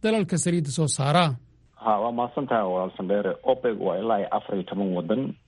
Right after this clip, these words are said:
Speaker 2: oo soo saara, een, shidaalka. Ujeedada ugu weyn loo aasaasayna waxay inay xakameeyaan ama ay kontrolaan qiimaha, een,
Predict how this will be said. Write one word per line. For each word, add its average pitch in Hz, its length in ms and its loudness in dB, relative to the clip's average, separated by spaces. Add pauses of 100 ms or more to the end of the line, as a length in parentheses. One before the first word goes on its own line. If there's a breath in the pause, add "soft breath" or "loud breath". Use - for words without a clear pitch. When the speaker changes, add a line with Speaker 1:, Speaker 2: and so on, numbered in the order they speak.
(120)
Speaker 2:
oo 82 520 -2
soo 95 140 2
saara, 78 580 -2 (160)
een, 76 240 -8 (240)
shidaalka. 107 480 0 (520 soft breath)
Ujeedada 139 520 0
ugu 123 240 0
weyn 104 160 0
loo 104 200 2
aasaasayna 87 540 -4
waxay 85 300 -4
inay 92 120 0
xakameeyaan 87 720 -4
ama 76 140 -8
ay 73 120 -4
kontrolaan 156 680 -4 (420)
qiimaha, 110 440 0 (200)
een, 71 340 -4